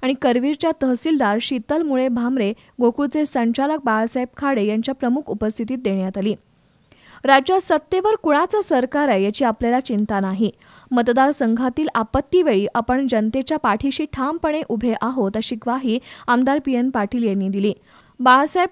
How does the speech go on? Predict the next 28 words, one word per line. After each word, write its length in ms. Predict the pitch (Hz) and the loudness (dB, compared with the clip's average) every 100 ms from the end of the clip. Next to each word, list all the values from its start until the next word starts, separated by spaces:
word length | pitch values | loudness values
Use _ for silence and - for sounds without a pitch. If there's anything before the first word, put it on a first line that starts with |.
| - | -2
खाडे, 320 | 349 302 339 | 0 2 0
संभाजीराव 600 | - 240 247 247 269 269 | -2 -2 0 0 2 2
पाटील, 500 | 262 214 214 269 262 | 2 0 0 0 0
रघुनाथ 320 | 208 226 226 233 | 0 0 -2 -2
पाटील 320 | 214 208 311 | -2 -2 -2
यांनी 260 | 320 302 330 | -2 -2 0
मनोगताद्वारे 920 | 240 214 220 226 220 226 269 233 220 - - - | 0 0 -2 -2 -2 -2 0 0 -2 -4 -6 2
आमदार 340 | 277 277 320 311 | 2 4 2 2
पीएन 280 | 269 285 | 0 0
पाटील 300 | 311 302 311 | 0 0 0
यांच्या 320 | 294 285 302 311 | -2 -2 -2 -4
पाठपुराव्याबाबत 1040 | - 214 214 285 285 311 311 277 208 220 - | -2 -4 -2 0 0 0 2 2 2 -2 -4
कृतज्ञता 580 | 254 226 247 269 262 277 | -6 -2 -2 -2 -2 -2
व्यक्त 280 | 208 - 196 | -4 -4 -6
केली. 220 | 202 214 - _ - - - | -4 -4 -4 _ -20 -20 -8
शिवाजी 440 | - 294 302 330 | 0 4 6 4
कवठेकर 540 | 349 311 294 311 311 311 | 0 0 0 -2 -2 -2
यांनी 320 | 294 294 330 | 0 -2 -2
मदत 340 | 269 226 240 - | 0 0 -2 -2
कार्याच्या 380 | 262 254 247 | 0 0 -2
उपक्रमात 520 | 240 208 220 240 240 254 | -4 -4 -4 -2 -2 -2
पुढाकार 420 | 240 208 240 311 320 | -4 -2 -2 0 0
घेतल्याबद्दल 600 | 302 262 254 240 226 247 | 0 0 -2 -2 -2 -4
त्यांचा 300 | 240 220 233 | -2 -2 -2
विशेष 440 | 226 214 - 269 269 | -2 -2 0 -2 -2
सत्कार 380 | - 208 - 202 | -6 -6 -4 -6
करण्यात 380 | 202 190 190 196 | -4 -4 -4 -2
आला. 140 | 208 | -2